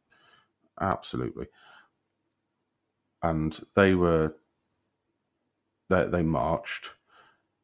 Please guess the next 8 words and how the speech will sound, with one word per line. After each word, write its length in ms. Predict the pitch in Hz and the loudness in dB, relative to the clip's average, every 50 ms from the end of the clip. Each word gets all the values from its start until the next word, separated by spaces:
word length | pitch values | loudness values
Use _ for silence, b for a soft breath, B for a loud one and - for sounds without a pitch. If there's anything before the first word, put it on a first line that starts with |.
| _ _ _ | _ _ _
um, 520 | - 76 73 73 76 76 76 76 76 - _ _ _ _ _ _ _ _ _ _ _ _ _ _ _ _ _ _ _ _ _ | -2 0 2 2 2 0 -2 -4 -6 -8 _ _ _ _ _ _ _ _ _ _ _ _ _ _ _ _ _ _ _ _ _
but 140 | 92 82 53 | 2 2 2
I 60 | 76 | 2
mean 320 | 82 82 82 78 78 - _ | 0 0 0 -2 -4 -4 _
the, 240 | - 80 82 78 - - | -2 -2 -2 -2 -4 -6
the 80 | 85 | -8
figure 560 | - - - - 104 92 85 80 76 71 64 - - | -10 -10 0 2 2 2 4 2 0 0 -2 -6 -4
of 760 | - - 80 80 78 76 73 71 - - - - - - - - | -2 0 2 2 2 0 -2 -4 -8 -14 -16 -16 -18 -18 -20 -20